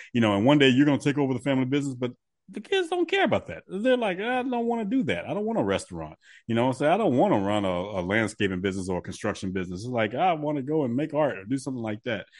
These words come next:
So they end up not caring and the business goes to crap.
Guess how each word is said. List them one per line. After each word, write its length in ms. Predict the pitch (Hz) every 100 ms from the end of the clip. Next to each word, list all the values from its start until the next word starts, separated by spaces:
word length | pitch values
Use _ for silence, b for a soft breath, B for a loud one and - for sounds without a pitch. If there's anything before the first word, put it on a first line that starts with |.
| B B
So 480 | B 180 147 139 135 _ -
they 140 | 143 190
end 120 | 196
up 320 | 196 113 131
not 240 | 143 170
caring 320 | - 190 165 120
and 80 |
the 60 | 117
business 280 | 135 143 120
goes 200 | 139 113
to 80 | -
crap. 340 | 151 147